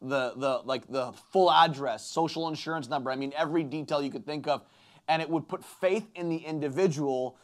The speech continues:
so they could receive the miracle, okay? And this guy, I love it. He said this. He said, um, God spoke to William Branham one day and said this, "If you be sincere and can get the people to believe,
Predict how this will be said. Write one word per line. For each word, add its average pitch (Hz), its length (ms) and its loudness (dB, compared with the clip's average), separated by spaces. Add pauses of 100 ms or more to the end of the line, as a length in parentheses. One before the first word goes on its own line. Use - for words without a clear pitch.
so 165 160 -4
they 160 120 -2
could 139 160 -6
receive 151 420 -4
the 135 80 -4
miracle, 139 640 0
okay? 127 400 -2 (380)
And 147 180 -2
this 196 180 2
guy, 185 280 10
I 156 80 8
love 156 260 8
it. 135 60 -2
He 147 100 -2
said 180 320 4
this. 135 160 0
He 131 80 -8
said, 147 360 6 (1000)
um, 139 400 6
God 170 260 10
spoke 190 380 4
to 175 100 2
William 156 320 2
Branham 131 540 2
one 131 260 0
day 123 220 0
and 123 100 -6
said 127 220 -2
this, 117 340 -6 (140)
"If 143 160 -8
you 147 120 -2
be 156 280 -2
sincere 160 880 -2 (760)
and 147 160 -4
can 147 240 -2
get 180 240 2
the 175 100 -2
people 170 420 -2
to - 160 -6
believe, 131 760 0